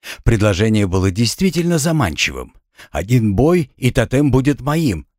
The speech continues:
Но вот ставка. «Я согласен», — наконец принял решение я. «Но у меня есть условие. Этого человека, как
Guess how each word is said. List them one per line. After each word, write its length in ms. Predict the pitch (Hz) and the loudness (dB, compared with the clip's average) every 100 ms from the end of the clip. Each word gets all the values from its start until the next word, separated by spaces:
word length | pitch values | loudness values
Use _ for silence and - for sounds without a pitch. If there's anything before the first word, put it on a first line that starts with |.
| _ _ - | _ _ -8
Но 440 | 73 76 78 78 | -4 -2 -2 -4
вот 180 | 76 - | -4 -4
ставка. 640 | - - 123 - - - _ _ _ _ _ _ _ _ _ _ _ _ _ _ | -6 -4 -4 -6 -16 -20 _ _ _ _ _ _ _ _ _ _ _ _ _ _
«Я 360 | 123 185 165 131 | 0 2 2 -2
согласен», — 720 | - 175 139 98 65 - 60 - _ _ _ - | -6 -4 -2 -4 -2 -6 -8 -18 _ _ _ -6
наконец 480 | 117 104 101 98 - | -2 0 0 -2 -4
принял 400 | - 101 90 82 | -2 0 0 0
решение 640 | 87 82 92 80 82 82 | -2 -2 -2 -2 -2 -4
я. 280 | 80 67 - _ _ _ _ _ _ - - | -4 -6 -10 _ _ _ _ _ _ -20 -4
«Но 460 | 104 143 190 185 - | 2 2 2 -2 -2
у 120 | 160 | 0
меня 400 | 151 135 123 139 | 2 2 2 2
есть 420 | 151 131 131 - | 0 0 -2 -4
условие. 680 | 151 - 160 123 67 65 - _ _ _ - - - | -4 -2 0 0 -2 -10 -14 _ _ _ -20 -20 -2
Этого 400 | 131 127 110 104 | 0 2 0 0
человека, 720 | - 95 92 139 147 71 64 - _ | 0 0 2 2 0 -6 -14 -16 _
как 260 | 123 120 | -2 -2